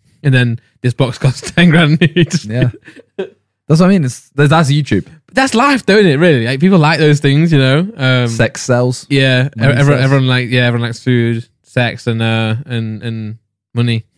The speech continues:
Speaker 2: Yeah. So we knew it wasn't gonna do amazing, but it's one of those videos we're just, like, really proud of.
Speaker 1: Yeah.
Speaker 2: Plus, everyone who does watch it loves it.
Speaker 1: Yeah.
Speaker 2: So
Speaker 1: Yeah. Yeah. It, it was very high quality. Like, shout out to Con and the team.
Speaker 2: Yeah, yeah,
Speaker 1: Audio
Speaker 2: for sure.
Speaker 1: guys as well.
Speaker 2: We've given him a lot
Speaker 1: Editors.
Speaker 2: of,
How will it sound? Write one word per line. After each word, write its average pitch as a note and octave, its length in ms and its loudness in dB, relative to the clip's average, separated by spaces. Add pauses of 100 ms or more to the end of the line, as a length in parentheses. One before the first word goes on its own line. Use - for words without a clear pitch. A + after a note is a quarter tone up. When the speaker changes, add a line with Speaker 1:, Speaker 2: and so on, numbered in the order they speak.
(120)
Speaker 2:
Yeah. G#2 300 -2 (240)
So D3+ 280 2
we F3 200 2
knew G3+ 120 2
it C#3 80 0
wasn't A#2+ 260 0
gonna G#2+ 200 -2
do G2 240 -4
amazing, G2+ 420 -2
but F#2+ 120 -2
it's G#2+ 120 -10
one G#2+ 120 -2
of G2+ 60 2
those F#2+ 100 -2
videos F#2 260 -4
we're F#2 80 -4
just, E2+ 140 -10
like, F2 160 -8
really F2+ 180 -6
proud E2 400 -8
of. E2 300 -12 (100)
Speaker 1:
Yeah. G#2 260 -6
Speaker 2:
Plus, - 380 -16 (300)
everyone G2+ 240 -4
who F2 80 -18
does G#2+ 240 -2
watch F#2+ 240 -10
it E2+ 160 -14 (180)
loves D#2+ 220 -12
it. D2+ 120 -20 (220)
Speaker 1:
Yeah. G2 280 -8 (100)
Speaker 2:
So B2 120 -10
Speaker 1:
Yeah. G2 320 -6
Yeah. C#3+ 200 2
It, C3+ 160 -2
it D3 180 2
was C3 140 0
very C3+ 260 0
high B2+ 140 0
quality. A#2 360 -2
Like, A2+ 140 -2
shout A#2+ 240 -2
out G#2+ 80 -12
to A#2+ 100 -8
Con A#2 220 -4
and A2+ 100 -6
the G#2 60 -12
team. A2 400 -10
Speaker 2:
Yeah, E2 160 -12
yeah, D2 140 -16
Speaker 1:
Audio A2+ 240 -2
Speaker 2:
for G#2+ 60 -6
sure. - 20 -8
Speaker 1:
guys G#2 240 -2
as G2 100 -12
well. G#2+ 320 -4
Speaker 2:
We've A#2 160 2
given C3 180 2
him A2 140 -2
a G#2 40 0
lot G#2+ 180 2
Speaker 1:
Editors. F#2+ 220 -8
Speaker 2:
of, G2+ 60 -20